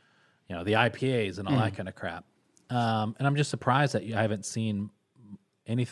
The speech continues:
Speaker 1: I haven't seen anything like that happen, unless it's, I don't think, I don't think they're merging, but I think of Isaac talking about, like, F X Matt and all the contract brewing that they do, and I th-,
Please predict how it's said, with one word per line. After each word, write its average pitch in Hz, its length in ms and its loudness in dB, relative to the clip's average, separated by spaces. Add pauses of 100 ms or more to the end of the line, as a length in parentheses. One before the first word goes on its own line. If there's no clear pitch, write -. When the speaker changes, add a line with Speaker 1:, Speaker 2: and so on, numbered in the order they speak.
Speaker 1:
I 107 60 -2
haven't 147 180 0
seen 104 160 -2
anything 151 300 2
like 85 180 -14
that 85 160 -10
happen, - 380 -16 (640)
unless 117 340 2
it's, - 240 -4 (1200)
I 151 60 10
don't 156 120 10
think, 160 180 4 (100)
I 151 100 6
don't 165 180 6
think 165 180 4
they're 139 100 6
merging, 123 540 4
but 113 100 4
I 113 60 6
think 131 280 0
of 113 260 0
Isaac 123 440 4
talking 123 320 2
about, 110 380 2 (200)
like, 110 300 -2
F 117 200 -2
X 110 300 -2
Matt 110 460 2 (100)
and 107 340 -2
all 104 120 -2
the 104 100 -4
contract 120 560 0
brewing 123 300 0
that 123 140 -2
they 123 120 2
do, 131 420 2
and 120 80 -2
I 110 60 0
th-, - 140 -10